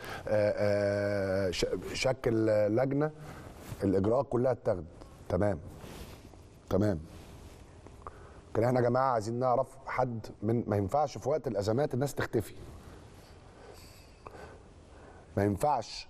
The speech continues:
في وقت الازمات ال-، الناس تختفي. فين اتحاد الباسكت؟ النهارده المفروض اللي يطلع بيان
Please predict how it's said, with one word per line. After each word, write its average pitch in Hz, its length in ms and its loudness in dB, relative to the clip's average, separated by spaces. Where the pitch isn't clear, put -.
في - 120 -2
وقت 123 260 2
الازمات 117 680 2
ال-، 98 280 2
الناس 117 280 2
تختفي. 123 500 0
فين 151 200 2
اتحاد 143 380 0
الباسكت؟ 127 560 0
النهارده 135 340 2
المفروض 139 320 0
اللي 135 140 4
يطلع 143 340 2
بيان 117 420 0